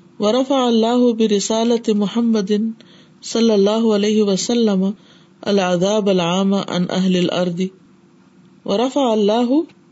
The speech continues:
اٹھا لیا اللہ سبحانہ وتعالیٰ نے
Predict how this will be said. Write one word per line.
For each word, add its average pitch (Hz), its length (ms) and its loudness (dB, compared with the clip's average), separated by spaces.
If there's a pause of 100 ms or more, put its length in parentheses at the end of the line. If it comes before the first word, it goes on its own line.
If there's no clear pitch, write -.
(300)
اٹھا 247 340 0
لیا 320 280 4
اللہ 240 280 2
سبحانہ 226 380 0
وتعالیٰ 214 420 0
نے 269 140 -2